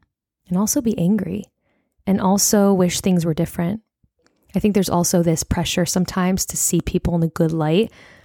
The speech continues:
to only see them in a good light when they've passed, but you have the right to be upset. You have the right to be sad.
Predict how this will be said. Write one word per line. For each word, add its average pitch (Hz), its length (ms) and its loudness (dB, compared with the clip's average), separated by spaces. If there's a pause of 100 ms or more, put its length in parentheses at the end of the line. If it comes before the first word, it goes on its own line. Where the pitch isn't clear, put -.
(680)
to - 100 -4
only 208 260 4
see - 200 -4
them 165 140 -2
in 160 60 -2
a 165 60 -2
good 165 180 0
light 175 320 2 (640)
when 170 140 0
they've 165 140 2
passed, 175 520 -4
but 160 340 0 (680)
you 202 520 2
have 196 260 -2
the 180 120 2
right 165 280 0
to 185 640 -4
be 185 140 0
upset. - 460 -4 (380)
You 208 100 2
have 247 120 2
the 254 100 4
right 240 200 2
to - 100 -8
be 185 100 -2
sad. 170 460 -2